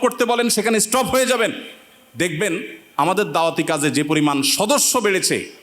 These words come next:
যত দায়ী এখন আছে, যদি কোয়ালিটিটা এনশিওর করতে পারি,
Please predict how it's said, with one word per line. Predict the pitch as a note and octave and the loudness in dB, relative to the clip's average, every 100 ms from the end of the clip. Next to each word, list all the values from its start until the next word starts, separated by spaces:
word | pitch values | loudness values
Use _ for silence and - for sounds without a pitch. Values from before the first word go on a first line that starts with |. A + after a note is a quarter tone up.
| A#2+ | -6
যত | F#3+ A3 D#3+ | -2 -2 -2
দায়ী | F#3 G#3+ C4+ | 0 0 0
এখন | A#3+ A#3 | 0 0
আছে, | G3 D#3 F3 - - - - - | 0 0 -2 -4 -10 -20 -16 -2
যদি | F#3+ G3 | 0 2
কোয়ালিটিটা | F#3+ G3 G#3+ A#3 C4+ B3+ | 2 2 2 2 2 2
এনশিওর | A#3 B3+ B3+ | 2 2 2
করতে | A#3+ G3+ | 2 0
পারি, | G#3+ G3+ D3 | 0 0 -2